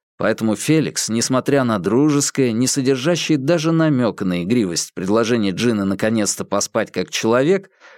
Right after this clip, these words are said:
постелил себе спальник на балконе. Но забираться в него не потребовалось, было тепло.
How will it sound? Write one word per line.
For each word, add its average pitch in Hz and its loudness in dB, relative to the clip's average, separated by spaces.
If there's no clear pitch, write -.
постелил 156 2
себе 160 0
спальник 127 -2
на 107 0
балконе. 80 -4
Но 190 2
забираться 190 2
в 165 0
него 143 2
не 135 2
потребовалось, 85 -2
было 156 2
тепло. - -6